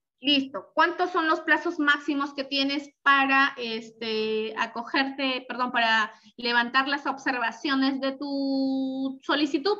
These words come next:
Dos días hábiles, ¿no? Dos días hábiles tienes para levantar las observaciones. ¿Dónde veo mis rechazos, Vitia? ¿Dónde lo veo? ¿Qué cosa es lo que me está diciendo? En tu buzón Sol.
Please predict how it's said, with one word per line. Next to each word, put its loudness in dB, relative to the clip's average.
Dos 0
días -6
hábiles, -8
¿no? -10
Dos -8
días -8
hábiles -10
tienes -10
para -4
levantar -4
las -8
observaciones. -12
¿Dónde 4
veo 2
mis 0
rechazos, -2
Vitia? 0
¿Dónde -2
lo -6
veo? 0
¿Qué -8
cosa -6
es -4
lo -4
que -10
me -10
está -4
diciendo? -2
En -6
tu -8
buzón -6
Sol. -8